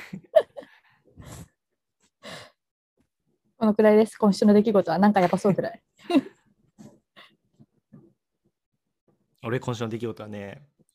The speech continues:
Speaker 2: 今週髪染めたんだよね。
Speaker 1: えー！
Speaker 2: まあ、染めたっていうか、これ前もやったけど、あの、ハイライト入れて、その後に、
Speaker 1: 出た。
Speaker 2: カラー入れた感じ。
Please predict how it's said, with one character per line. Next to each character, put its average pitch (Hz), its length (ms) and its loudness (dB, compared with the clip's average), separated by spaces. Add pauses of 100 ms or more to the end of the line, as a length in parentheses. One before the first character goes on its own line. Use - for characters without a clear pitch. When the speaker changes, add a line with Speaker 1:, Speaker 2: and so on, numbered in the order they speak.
(160)
Speaker 2:
今 - 160 -20
週 110 60 -16
髪 131 280 -12
染 123 140 -12
め 113 60 -14
た 113 80 -10
ん 104 40 -16
だ 98 60 -14
よ 95 60 -18
ね。 101 200 -20 (540)
Speaker 1:
え 381 60 6
ー！ - 20 10 (1300)
Speaker 2:
ま 101 60 -20
あ、 - 0 -
染 143 160 -10
め - 20 -6
た 240 80 -4
っ 233 40 -6
て - 100 -12
い - 20 -6
う - 40 -16
か、 101 60 -12
こ 107 80 -10
れ 107 60 -8
前 110 160 -8
も 165 80 -6
や 156 60 -6
っ - 40 -12
た 165 80 -10
け 120 120 -12
ど、 95 100 -10
あ 98 100 -14
の、 98 280 -18 (560)
ハ 139 240 -8
イ 185 100 -8
ラ 202 120 -8
イ 156 100 -10
ト 107 100 -14
入 104 140 -12
れ 123 100 -10
て、 139 420 -12 (800)
そ - 60 -8
の 196 180 2
後 139 200 -4
に、 113 340 -10
Speaker 1:
出 101 80 -12
た。 - 100 -20 (580)
Speaker 2:
カ 147 180 -12
ラ 127 160 -8
ー 107 40 -10
入 107 200 -14
れ 110 60 -20
た 113 100 -18
感 107 180 -16
じ。 101 380 -18